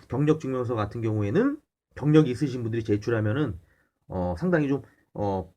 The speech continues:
플러스가 된다. 요런 말씀을 드릴 수가 있습니다. 네. 네, 그리고 이제 서류 전형은 아까 설명해 드렸지만은, 어, 심사 기준은 이제 연령, 거주지, 가산점 등 적격 여부를 검토하기 때문에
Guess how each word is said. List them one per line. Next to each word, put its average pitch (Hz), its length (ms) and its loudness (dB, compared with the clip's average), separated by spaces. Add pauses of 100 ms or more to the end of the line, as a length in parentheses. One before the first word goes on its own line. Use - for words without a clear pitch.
(160)
플러스가 240 420 4
된다. 196 280 -4
요런 151 200 6
말씀을 131 400 -2
드릴 117 160 -4
수가 - 280 -8
있습니다. 127 920 -2
네. - 80 -8 (880)
네, - 400 -12
그리고 117 260 -6
이제 117 320 -2 (1700)
서류 240 240 0
전형은 214 280 2
아까 151 180 2
설명해 247 360 0
드렸지만은, 131 680 -2 (800)
어, 117 300 -2
심사 294 300 6
기준은 214 280 0
이제 165 100 4
연령, 156 380 6
거주지, 123 460 2
가산점 113 800 -6
등 156 180 0
적격 185 400 0
여부를 160 260 4
검토하기 135 440 -2
때문에 156 500 0